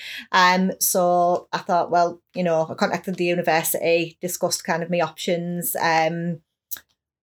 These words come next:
so, so supportive. So I was allowed to come in and speak to student services, very, very helpful through the whole process. It was very streamlined,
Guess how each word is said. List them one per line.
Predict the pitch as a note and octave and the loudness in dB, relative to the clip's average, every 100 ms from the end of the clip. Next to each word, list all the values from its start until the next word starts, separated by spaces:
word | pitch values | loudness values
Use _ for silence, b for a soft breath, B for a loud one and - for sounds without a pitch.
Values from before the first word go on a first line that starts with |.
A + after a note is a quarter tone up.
| _ | _
so, | - - G3 | -4 0 2
so | F#3 | 2
supportive. | E3 E3+ E3+ D#3 D#3 D#3 - | 0 -2 -2 0 0 -2 -6
So | - E3 | -6 -4
I | D#3+ | -4
was | E3+ | -2
allowed | E3+ D#3+ D#3+ _ - | 0 2 0 _ -20
to | - | -6
come | F3+ | -2
in | E3+ | 0
and | E3 E3+ | -2 -4
speak | - F3 | -4 -4
to | G3 | -4
student | - D#3+ E3 - | -4 -2 -4 -2
services, | E3 D#3 D#3+ F3 D#3+ D#3 b b _ | 0 0 -2 0 0 0 b b _
very, | F#3 F3 | 0 2
very | D#3+ D#3+ | 4 2
helpful | E3+ - - F3+ | 0 -2 -2 -2
through | F3 F3+ | 0 0
the | E3 | 2
whole | E3+ E3 | 0 0
process. | F3 D#3+ - E3 | 0 0 -2 -6
It | |
was | D3 | -2
very | F#3 F3+ | 0 0
streamlined, | F3 F3+ F3 E3+ D3+ D#3 E3 E3 | 0 0 0 0 0 -2 -4 -8